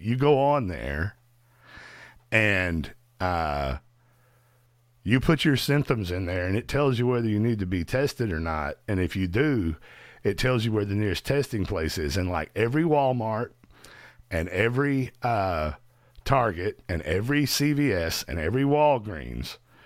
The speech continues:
is gonna have these mobile testing sites out in the parking lot where you drive up and you don't even get out of the car, and they s-, they swab you sitting in the car, and you get the results in, like, twenty-four to thirty-six hours.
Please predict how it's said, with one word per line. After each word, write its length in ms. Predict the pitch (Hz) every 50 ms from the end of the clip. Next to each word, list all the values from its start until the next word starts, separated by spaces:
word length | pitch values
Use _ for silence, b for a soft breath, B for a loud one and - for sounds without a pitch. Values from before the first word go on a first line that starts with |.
| B B B B B B B B
is 160 | 87 87 107
gonna 120 | 123 113
have 120 | 110 110 107
these 180 | 101 95 82
mobile 380 | 98 107 104 120 139 139 151 143
testing 480 | - - 151 156 139 - 127 110 98
sites 420 | - - 110 92 85 78 87 - -
out 80 | 101
in 80 | 95 85
the 80 | 85 92
parking 420 | - 135 156 180 240 - 120 95
lot 240 | 87 85 78 76 76
where 120 | 82 87
you 160 | 92 117 127
drive 400 | 110 104 135 143 147 151 143 127
up 240 | 160 165 147 117 -
and 160 | 98 87 98
you 80 | 110 131
don't 220 | 135 151 143 147
even 260 | 143 139 131 123 113 113
get 120 | 127 127
out 140 | 131 123 120
of 80 | 113
the 80 | 95 92
car, 540 | 90 - - 160 170 151 104 80 76 69 - -
and 200 | - 78 87 101
they 100 | 113 123
s-, 160 | 120 - - -
they 220 | 95 98 110 123 120
swab 520 | - - - 107 131 143 147 143 135 117
you 220 | 107 101 98 92 -
sitting 400 | - - 127 127 127 123 120 123
in 100 | 117 107
the 80 | 95
car, 600 | 85 - 131 135 143 127 98 78 76 78 - - -
and 180 | - 87 92
you 80 | 92 95
get 180 | 98 110 98
the 100 | - 117
results 440 | 95 85 78 98 120 120 120 73 -
in, 60 | 92
like, 160 | 80 73 - -
twenty-four 460 | - 107 110 110 101 - 95 95 90
to 60 | 80
thirty-six 480 | - - 95 92 87 - - 90 - -
hours. 720 | 101 101 107 113 95 80 65 - - - 120 - - -